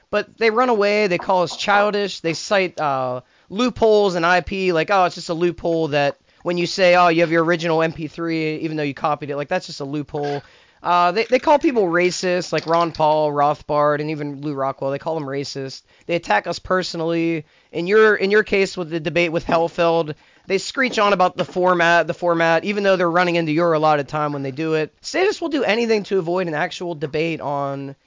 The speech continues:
you know, private property rights. They'll, they'll unfriend us on Facebook, call us names, childish, say it won't work, but they won't actually debate us. And I just wanna kinda point that out in closing and get your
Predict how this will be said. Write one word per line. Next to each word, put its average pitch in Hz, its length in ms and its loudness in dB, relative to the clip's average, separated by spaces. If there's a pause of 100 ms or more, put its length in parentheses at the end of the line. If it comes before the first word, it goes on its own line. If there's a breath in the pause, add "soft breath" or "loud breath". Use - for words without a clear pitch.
you 151 80 -8
know, 147 100 -2
private 165 300 -2
property 156 380 -4
rights. 139 600 -6 (300)
They'll, 226 160 2
they'll 240 140 4
unfriend 220 380 2
us 208 120 -2
on 180 120 -2
Facebook, 185 480 -2
call 165 220 -4
us 156 140 -8
names, 170 520 -4
childish, 175 560 -2
say 180 220 -4
it 175 100 -2
won't 165 160 -4
work, 165 340 -2
but 170 220 -4 (260 soft breath)
they 220 60 0
won't 370 200 2
actually 285 240 -2
debate 196 380 0
us. 127 240 -2
And 160 80 -4
I 185 60 0
just 190 160 -12
wanna 220 140 -2
kinda 185 300 -2 (280 soft breath)
point 220 260 -4
that 175 160 4
out 180 240 4
in 160 80 -2
closing 170 500 -2
and 156 100 -4
get 170 160 -4
your 170 380 -2